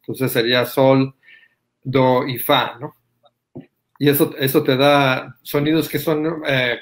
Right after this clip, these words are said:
que, que se, eh, acoplan bien a prácticamente cualquier tonalidad.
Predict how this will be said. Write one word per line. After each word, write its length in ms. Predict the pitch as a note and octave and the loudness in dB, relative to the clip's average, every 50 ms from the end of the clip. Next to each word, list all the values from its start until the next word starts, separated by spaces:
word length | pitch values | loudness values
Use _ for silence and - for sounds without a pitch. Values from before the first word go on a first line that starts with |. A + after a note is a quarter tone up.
| - _ _ | -10 _ _
que, 240 | - C3+ C3 - _ _ | -6 -6 -6 -6 _ _
que 160 | - C#3+ C3+ | -2 -2 -2
se, 580 | C3+ - - - C#3 C3+ C3 B2+ A#2+ A#2 A2 - _ _ _ _ _ _ _ _ _ _ _ | -2 -6 -4 -2 0 0 2 2 0 0 -2 -4 _ _ _ _ _ _ _ _ _ _ _
eh, 380 | - C3 B2+ B2 A#2+ A#2 A#2 A#2+ - - | -8 -6 -6 -4 -4 -4 -4 -4 -4 -6
acoplan 500 | B2 C3 - D#3 D#3 D#3+ E3+ D#3 C#3+ C3+ | -6 -2 0 -2 0 2 2 0 2 2
bien 220 | D3 D3 D3 C#3+ | 2 2 4 2
a 240 | C3+ B2 - - _ _ _ _ _ | 0 -2 -4 -10 _ _ _ _ _
prácticamente 680 | - C3+ C3+ C3+ D#3 D3 C#3+ B2+ B2+ C3 B2+ - C3 | -2 -2 -2 -2 -2 -4 -4 -4 -4 -4 -4 -4 -4
cualquier 580 | - C3+ A#2+ A#2 - - - D3 D3 C#3+ C#3+ - | -2 -4 -4 -4 -6 -2 2 2 2 2 2 -2
tonalidad. 640 | - C#3 B2+ A#2 A2+ A2+ A2+ A2+ A#2 B2 D3 - - | -4 -4 -2 -2 -4 -4 -2 0 0 0 -2 -4 -8